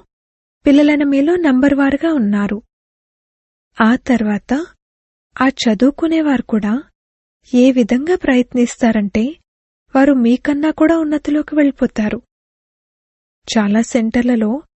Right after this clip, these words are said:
చదివించే టీచర్ కన్నా కూడా ఉన్నతిలోకి వెళ్ళిపోయేవారున్నారు. ఒక్కొక్కర్ని చూడడం జరుగుతుంది.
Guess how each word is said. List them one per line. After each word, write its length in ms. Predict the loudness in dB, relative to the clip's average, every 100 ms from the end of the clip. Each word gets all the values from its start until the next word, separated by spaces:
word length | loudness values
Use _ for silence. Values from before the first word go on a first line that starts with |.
| _
చదివించే 640 | _ 0 0 0 -2 0 -2
టీచర్ 460 | 0 -2 0 -2
కన్నా 320 | 0 -2 0
కూడా 260 | 0 2 2
ఉన్నతిలోకి 600 | 2 -2 0 0 0 2
వెళ్ళిపోయేవారున్నారు. 1080 | 2 2 2 0 0 0 -2 -2 -2 -2 -4 _ _ _ _ _ _ _ _ _ _ _ -4
ఒక్కొక్కర్ని 720 | -4 -2 -4 0 0 2 0
చూడడం 480 | 0 0 0 -4 -6
జరుగుతుంది. 840 | -4 -4 -6 -8 -6 -4 -6